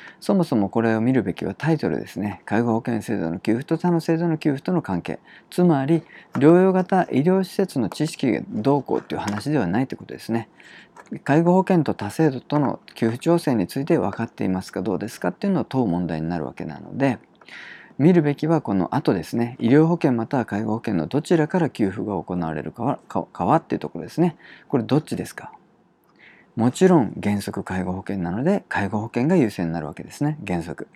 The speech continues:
で、入院患者と保険者の協議。これももちろん違うんですけどね。お医者さんとかが判断して決めるわけですよ。医療的処置が必要なんだったら、やっぱり医療保険の処置っていうのも必要になってくることもあるでしょうけど、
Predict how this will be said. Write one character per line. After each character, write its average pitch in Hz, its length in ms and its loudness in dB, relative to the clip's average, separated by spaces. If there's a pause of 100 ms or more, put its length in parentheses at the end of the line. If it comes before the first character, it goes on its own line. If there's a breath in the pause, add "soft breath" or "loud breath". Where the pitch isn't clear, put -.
(600 loud breath)
で、 190 100 6
入 190 220 8
院 185 160 4
患 185 200 2
者 143 120 2
と 107 80 -4
保 101 60 -4
険 117 200 0
者 98 100 2
の 85 100 0
協 117 160 -2
議。 - 180 -8
こ 180 160 4
れ 190 80 4
も 202 200 4
も 120 140 0
ち - 100 -2
ろ 202 120 2
ん - 120 -2
違 107 80 -4
う 120 120 -2
ん 127 40 -2
で 110 60 -4
す - 80 -12
け - 80 -12
ど - 60 -4
ね。 147 160 4
お 110 100 -6
医 98 40 -4
者 110 100 -8
さ 107 160 -4
ん 113 220 -4
と 156 120 -6
か 160 140 -2
が 98 100 0
判 107 200 -2
断 73 120 -6
し - 40 -18
て - 80 -18
決 - 120 -10
め 80 80 -4
る 80 80 -4
わ 113 80 -4
け - 80 -8
で 104 80 -6
す - 120 -14
よ。 - 80 -10 (340 loud breath)
医 110 60 4
療 98 140 4
的 - 200 -6
処 131 80 -2
置 131 140 -2
が 104 80 -2
必 - 180 -8
要 107 60 0
な 120 120 0
ん 170 60 0
だ 185 80 0
っ - 20 -6
た - 120 -4
ら、 80 40 0
や 76 60 -2
っ - 20 -12
ぱ 92 100 -4
り 80 100 -2
医 - 20 0
療 85 140 -2
保 90 60 -6
険 - 180 -4
の 80 100 -6
処 - 100 -8
置 - 120 -12
っ - 40 -14
て 80 100 -10
い - 20 -6
う - 20 -6
の 76 80 -6
も - 60 -10
必 - 160 -8
要 87 40 -2
に 92 60 0
な 104 60 0
っ - 40 -6
て - 100 -10
く - 80 -8
る 67 60 -6
こ - 120 -18
と - 100 -10
も - 100 -6
あ 110 40 -6
る 95 100 -8
で 87 60 -16
し - 100 -16
ょ - 60 -12
う - 20 -18
け 131 80 -8
ど、 165 160 -2